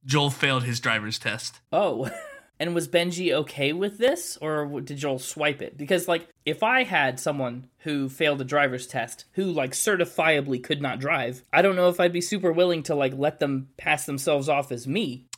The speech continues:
Speaker 1: No, he had no idea.
Speaker 2: Okay.
Speaker 1: I mean, he does now, obviously, but
Speaker 2: W-, sure.
Speaker 1: at the time, he didn't.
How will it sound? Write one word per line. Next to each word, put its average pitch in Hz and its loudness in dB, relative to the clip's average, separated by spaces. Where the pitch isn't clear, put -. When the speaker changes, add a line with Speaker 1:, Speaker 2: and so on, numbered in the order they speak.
Speaker 1:
No, 156 4
he 151 0
had 143 4
no 123 2
idea. 110 -6
Speaker 2:
Okay. 156 0
Speaker 1:
I 127 -12
mean, 117 -4
he 117 0
does 113 0
now, 113 2
obviously, 107 -4
but 113 -6
Speaker 2:
W-, 202 -4
sure. 165 2
Speaker 1:
at 127 -6
the 120 -8
time, 131 2
he 110 -2
didn't. 110 -4